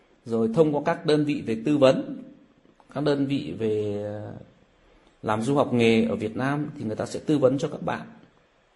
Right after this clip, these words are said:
Thì các bạn sẽ có nhiều những cái sự lựa chọn hơn.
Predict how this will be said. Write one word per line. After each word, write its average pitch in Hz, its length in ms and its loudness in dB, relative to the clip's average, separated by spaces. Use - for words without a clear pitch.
Thì 110 100 -6
các - 160 -6
bạn - 220 -4
sẽ - 460 -8
có 123 160 0
nhiều 143 420 6
những 117 180 -2
cái 113 180 -4
sự 151 160 -2
lựa 151 200 0
chọn - 220 -4
hơn. 165 420 4